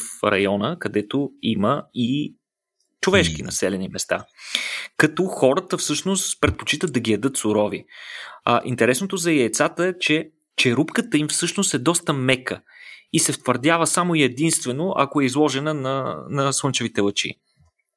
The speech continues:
Speaker 2: Мгм.
Speaker 1: Което, разбира се, затруднява много изкопаването на тези яйца, защото докато копаят, хората трябва да го правят много внимателно,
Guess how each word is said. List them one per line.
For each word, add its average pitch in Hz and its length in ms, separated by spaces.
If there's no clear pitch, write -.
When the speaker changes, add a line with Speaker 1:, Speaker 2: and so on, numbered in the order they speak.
Speaker 2:
Мгм. 104 100
Speaker 1:
Което, 131 260
разбира 123 260
се, 156 180
затруднява 127 520
много 131 280
изкопаването 107 680
на 101 100
тези 101 260
яйца, 101 400
защото 127 300
докато - 340
копаят, 117 400
хората 123 300
трябва 123 200
да 123 60
го 107 100
правят 120 320
много 113 380
внимателно, 123 640